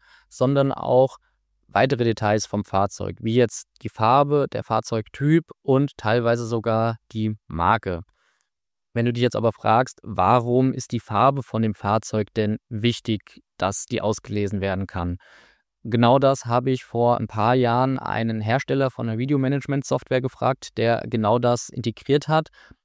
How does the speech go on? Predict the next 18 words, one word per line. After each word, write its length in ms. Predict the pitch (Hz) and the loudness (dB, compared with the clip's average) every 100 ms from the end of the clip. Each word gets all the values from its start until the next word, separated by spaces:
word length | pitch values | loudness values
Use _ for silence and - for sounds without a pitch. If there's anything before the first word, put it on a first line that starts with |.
| _ - | _ -4
Und 380 | 123 120 - | 0 0 -2
die 100 | 139 | -2
Antwort 420 | 127 139 131 131 - | 0 0 0 0 -2
war 200 | 95 120 | -2 0
ganz 240 | 131 127 123 | 0 -2 -4
interessant. 560 | 113 113 113 120 107 _ - _ _ - | -4 -4 -2 -2 -2 _ -20 _ _ -4
Er 140 | 98 | -4
hat 120 | 135 131 | -4 -6
wohl 440 | 131 139 147 139 - _ _ _ | -2 2 2 2 -2 _ _ _
Kunden, 640 | - 156 175 185 185 220 220 _ _ _ - | -2 2 4 2 2 2 2 _ _ _ -6
die 340 | 139 156 175 _ _ _ _ _ _ - | -4 -2 -4 _ _ _ _ _ _ -8
mit 180 | 135 113 | -8 -4
diesem 220 | 151 165 | -2 0
System 580 | 143 - 139 143 165 160 | -2 -4 -2 0 0 -4
einige 340 | - 127 139 131 | -4 -2 -2 -4
Parkhäuser 560 | 120 135 - 113 107 | -2 -2 0 0 0
ausgestattet 640 | - 104 - - 98 - - | -2 -4 -6 -6 -6 -6 -8
haben. 320 | 87 87 | -6 -6